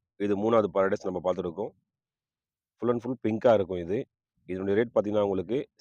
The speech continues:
சிக்ஸ்டி ருப்பீஸ் நம்ம ஃபைனலாக கொடுத்துருவோம். குப்பம் ஒயிட்டுங்க. ஒரு ஸ்கொயர் ஃபீட்டு அறுபத்தி ஏழு ரூபா ஃபைனலாக கொடுத்துருவோங்க. நேச்சுரல் ஸ்டோனுங்க இது.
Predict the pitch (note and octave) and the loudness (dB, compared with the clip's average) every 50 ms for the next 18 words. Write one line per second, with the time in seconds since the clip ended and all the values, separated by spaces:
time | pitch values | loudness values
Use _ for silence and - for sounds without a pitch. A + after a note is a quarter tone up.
0 | - - A2 - - - C3+ A#2+ A2 D3 C3+ - C#3 A#2 G#2+ G2 - G2+ G2 G2+ | -12 -10 -10 -10 -4 -2 0 0 0 -2 -4 -4 -2 -2 -2 -2 -2 0 0 2
1 | G2+ G2 F#2+ - F#2+ F2 D#2+ F2+ F#2 G2+ - - - - - - _ _ - _ | 2 0 0 -2 -4 -6 -6 -6 -4 -4 -4 -6 -8 -12 -20 -20 _ _ -20 _
2 | _ _ _ _ _ _ _ _ _ _ _ _ - - - - _ _ _ _ | _ _ _ _ _ _ _ _ _ _ _ _ -20 -20 -20 -20 _ _ _ _
3 | _ _ _ _ _ _ _ _ _ _ _ _ _ _ _ _ - - - - | _ _ _ _ _ _ _ _ _ _ _ _ _ _ _ _ -20 -20 -20 -20
4 | - - - - - - - _ _ _ - - - _ - A2 - - C#3+ C3 | -20 -20 -18 -18 -18 -18 -20 _ _ _ -20 -20 -16 _ -10 -8 0 2 2 4
5 | A2+ G#2 G#2 G2+ F2 F#2 F#2 F2 E2 - _ _ _ - - - - - - - | 6 6 6 4 4 0 -4 -4 -6 -8 _ _ _ -20 -20 -20 -20 -20 -20 -20
6 | - - - _ - - - - - - - - - G#2 G2+ G2+ - - B2 C3 | -20 -20 -20 _ -20 -20 -20 -20 -20 -20 -20 -8 -4 -2 -2 -2 2 4 4 4
7 | B2 - A2+ - - C3+ A2 G2+ A2 A#2+ B2 F#2 G#2+ G2+ F#2+ F2 F2+ A2+ C3 - | 4 4 0 0 2 4 6 6 6 6 4 4 4 2 0 2 0 0 0 2
8 | G2+ F#2+ F#2 F#2 F#2 E2 F2 E2+ - D#2+ D#2 D2+ D#2+ D#2 - - _ _ _ - | 0 0 2 2 2 0 0 -4 -6 -8 -8 -8 -8 -10 -12 -16 _ _ _ -20
9 | - - _ _ _ _ _ _ _ _ _ _ _ _ _ _ - F#2+ G#2+ A#2 | -20 -20 _ _ _ _ _ _ _ _ _ _ _ _ _ _ -2 2 4 4
10 | B2 - B2 A2 F#2+ - - F2 E2+ E2+ D#2+ D#2 D#2 D#2+ D2+ | 4 4 0 -2 -2 -2 -4 -4 -4 -4 -6 -8 -8 -10 -12